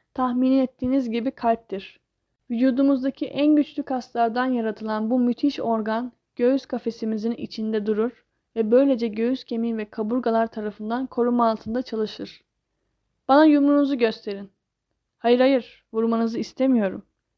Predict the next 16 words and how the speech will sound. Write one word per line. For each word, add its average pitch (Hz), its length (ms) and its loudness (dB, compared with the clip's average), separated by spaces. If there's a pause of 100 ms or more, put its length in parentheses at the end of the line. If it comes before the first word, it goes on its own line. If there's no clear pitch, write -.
(100)
Sadece 247 720 0 (120)
yumruğunuzu 240 540 2
gösterin." 208 520 -4 (920)
Kalp 311 280 4
dediğimiz 277 420 4
organ 240 460 -2 (220)
işte - 320 -4
o 311 140 4
yumruk 294 360 4
kadar 247 360 0
bir 240 100 -2
şeydir. - 600 -8 (300)
Yaklaşık 254 560 -6
iki 254 220 -2
yüz 269 80 4
otuz, 254 480 -2